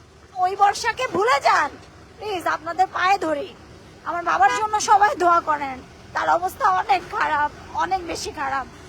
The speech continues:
I can explain, আমা-, আমি কোনোভাবে এক্সপ্লেনেশন দিতে পারবো না। আমি তার চেহারাও আপনাদেরকে লাইভে দেখাচ্ছি না। আমি শুধু লাইভটা করছি because এই রোডটাতে ডাকাতি, চুরি, ছিনতাই, খুন সব হয়। দিন বি-, দিনের বেলা হয়, আর এটা তো রাত।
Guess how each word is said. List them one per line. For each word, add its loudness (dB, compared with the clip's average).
I -4
can -2
explain, 2
আমা-, 0
আমি -2
কোনোভাবে 2
এক্সপ্লেনেশন 2
দিতে 2
পারবো 0
না। -4
আমি -4
তার 6
চেহারাও 6
আপনাদেরকে 2
লাইভে 4
দেখাচ্ছি -2
না। -2
আমি -10
শুধু -8
লাইভটা 0
করছি 0
because 0
এই -2
রোডটাতে 2
ডাকাতি, -2
চুরি, -4
ছিনতাই, 0
খুন 4
সব 4
হয়। 2
দিন 0
বি-, 0
দিনের 2
বেলা 2
হয়, 0
আর -4
এটা -6
তো -4
রাত। 0